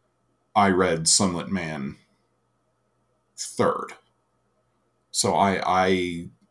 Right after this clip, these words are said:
I did the beta read for Frugal Wizard, and then I read Tress second because you already had it,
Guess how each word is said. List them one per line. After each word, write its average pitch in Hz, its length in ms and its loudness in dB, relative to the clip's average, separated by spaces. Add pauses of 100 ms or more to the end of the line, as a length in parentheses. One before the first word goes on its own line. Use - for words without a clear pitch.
(1300)
I 107 120 4
did 110 240 2
the 95 80 -2
beta 113 340 4
read 107 300 2
for - 120 -10
Frugal 98 340 0
Wizard, 82 460 -4
and 98 100 -4
then 92 80 -2
I 87 80 -2
read 87 320 -2
Tress 95 420 2
second 85 380 -2
because 87 280 -6
you 92 160 0
already 82 200 -2
had 90 280 0
it, - 200 -8